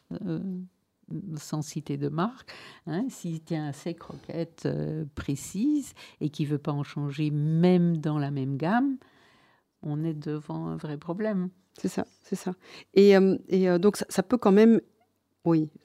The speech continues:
Speaker 2: Donc, tu, toi, tu vas, quand tu dis, « Je vais choisir un aliment particulier vers la chaleur, vers le, et cetera, », c'est quand même un aliment, euh, frais que tu,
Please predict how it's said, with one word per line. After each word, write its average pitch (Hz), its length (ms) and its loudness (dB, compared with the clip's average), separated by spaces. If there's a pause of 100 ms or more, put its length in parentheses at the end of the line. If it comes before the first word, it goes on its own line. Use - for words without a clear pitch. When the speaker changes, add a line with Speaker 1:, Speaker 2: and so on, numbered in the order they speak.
(180)
Speaker 2:
Donc, 165 220 -2
tu, - 100 -18 (280)
toi, 208 120 4
tu 196 120 -6
vas, 180 100 4
quand 180 180 0
tu 170 120 -8
dis, « 170 220 0
Je 175 80 2
vais 170 120 4
choisir 180 460 2
un 151 100 4
aliment 160 320 4
particulier 160 760 0
vers 156 120 2
la 135 60 -2
chaleur, 139 400 -2
vers 143 140 -4
le, 135 40 -4
et - 440 -18
cetera, », 190 520 0
c'est 151 200 -6
quand 143 120 -2
même 165 140 2
un 151 100 2
aliment, 147 320 0 (360)
euh, 139 160 -2
frais - 400 -2
que 233 100 -12
tu, 147 340 -4